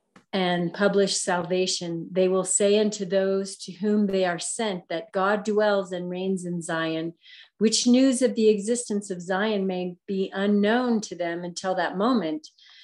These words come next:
The people they rescue will be living in a world of terror and darkness until the light is suddenly revealed. It will be great tidings of joy to those who hear." I just love that so much. And then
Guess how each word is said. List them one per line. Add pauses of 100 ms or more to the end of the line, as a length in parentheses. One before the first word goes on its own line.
(200)
The
people
they
rescue
will
be
living
in
a
world
of
terror
and
darkness
until
the
light
is
suddenly
revealed. (640)
It
will
be
great
tidings
of
joy
to
those
who
hear."
I
just
love
that
so
much. (680)
And
then